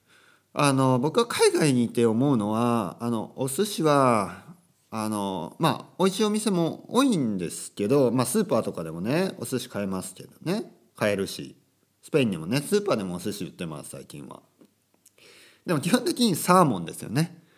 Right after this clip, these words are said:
サーモン寿司。ね、サーモンだけ。<laughs> もしくはサーモンと、あとアボカドとか。あの、あとは、あ、マグロですよね。チュナですね、マグロ。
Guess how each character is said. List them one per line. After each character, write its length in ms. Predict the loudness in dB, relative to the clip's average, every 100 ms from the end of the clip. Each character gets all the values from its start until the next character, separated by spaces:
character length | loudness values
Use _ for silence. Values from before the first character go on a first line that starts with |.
| _ -14
サ 300 | 2 4 6
ー 40 |
モ 160 | 4 0
ン 80 |
寿 160 | -2 -8
司。 180 | -10 -12
ね、 140 | -10 -4
サ 180 | -2 0
ー 20 |
モ 120 | 0
ン 60 | -4
だ 120 | -10
け。 240 | -12 -14 -18 -14 -14 -14
<laughs> 360 | -20 -20 -20 _
も 140 | -8
し 60 | -4
く 100 | -4
は 80 | -2
サ 200 | 0 0
ー 20 |
モ 100 | -2
ン 160 | -6
と、 300 | -8 -6 -8 -12 _ _ _
あ 80 | -12
と 240 | -8 -6 -4
ア 40 |
ボ 120 | -6
カ 160 | -6 -6
ド 120 | -6
と 120 | -8
か。 180 | -14 -14 _ -20 -20 _ _ _
あ 180 | -6 -4
の、 560 | -2 -2 -2 -6 -10 -16 _ _ _ -6
あ 100 | -2
と 120 | -2
は、 280 | -2 -6 -18 _ _
あ、 100 | -8
マ 200 | -2 0
グ 120 | 4 6
ロ 140 | 6
で 100 | 4
す 80 | -2
よ 100 | -4
ね。 220 | -4 -4 -8 _ _ _ -4
チ 100 | -4
ュ 40 |
ナ 80 | -4
で 160 | -10 -10
す 80 |
ね、 200 | -2 0
マ 200 | 0 -2
グ 100 | -2
ロ。 280 | -4 -6 -10